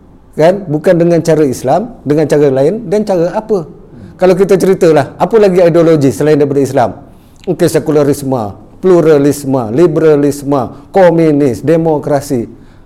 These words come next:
Adakah yang setanding dengan Islam? Yang mempunyai tata cara hidup yang komprehensif? Kan? Sebab dalam Islam ni, jangan kata berpolitik, masuk dalam toilet pun diatur.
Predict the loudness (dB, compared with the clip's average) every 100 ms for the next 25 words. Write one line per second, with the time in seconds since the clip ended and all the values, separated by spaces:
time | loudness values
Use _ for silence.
0 | -20 -20 -8 -2 0 0 2 2 2 -2
1 | -14 -20 -20 -20 -20 -20 -6 -2 0 -2
2 | -2 -2 0 0 -2 -4 -6 -4 -6 -6
3 | -16 -20 _ _ _ -20 _ -2 0 -2
4 | -2 -2 -2 -2 -4 -2 -2 0 0 0
5 | 0 0 -2 -6 -4 -4 -4 -2 -4 -6
6 | -20 -20 -20 _ -2 -2 -2 -10 -2 0
7 | 2 2 2 2 4 2 2 0 -4 -8
8 | -20 -20 -18 -2 0 2 0 -2 -2 -2
9 | 0 0 -2 0 -2 -2 -10 -20 -20 -6
10 | -4 -2 0 2 0 2 2 4 2 2
11 | -2 0 0 0 -2 -2 -6